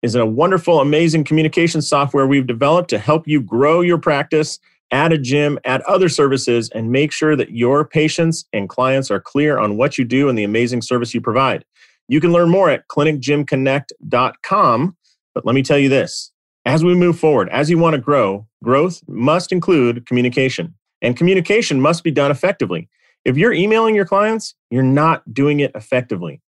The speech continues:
Heck, only one out of every ten emails is even open, let alone read.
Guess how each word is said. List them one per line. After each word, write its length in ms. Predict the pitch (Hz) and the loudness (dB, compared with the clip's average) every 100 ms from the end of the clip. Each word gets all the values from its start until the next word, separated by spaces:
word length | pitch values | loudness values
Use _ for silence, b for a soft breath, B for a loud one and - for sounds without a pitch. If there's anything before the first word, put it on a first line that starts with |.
| _ | _
Heck, 220 | - 156 - | -4 -4 -4
only 200 | 156 185 165 | -2 0 0
one 360 | 123 175 214 | 0 0 2
out 160 | 202 185 | 2 0
of 80 | 185 | 0
every 180 | 175 | 0
ten 220 | 170 185 180 | -2 0 0
emails 300 | 180 175 175 | 2 2 0
is 160 | 160 | 0
even 180 | 175 160 | 0 2
open, 400 | 170 202 110 85 107 | 0 0 -4 -6 -2
let 160 | 135 | 0
alone 300 | 147 151 143 | 2 0 0
read. 280 | 147 143 90 | 0 0 -2